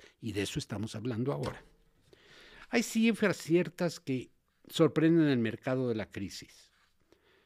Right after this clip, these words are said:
Fíjense que este mercado es el cuarto lugar a nivel mundial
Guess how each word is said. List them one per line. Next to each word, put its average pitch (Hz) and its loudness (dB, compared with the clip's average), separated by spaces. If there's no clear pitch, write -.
Fíjense 214 0
que 190 -2
este - -6
mercado 175 0
es 175 6
el 151 0
cuarto 180 0
lugar 156 2
a 143 -2
nivel 143 2
mundial 151 2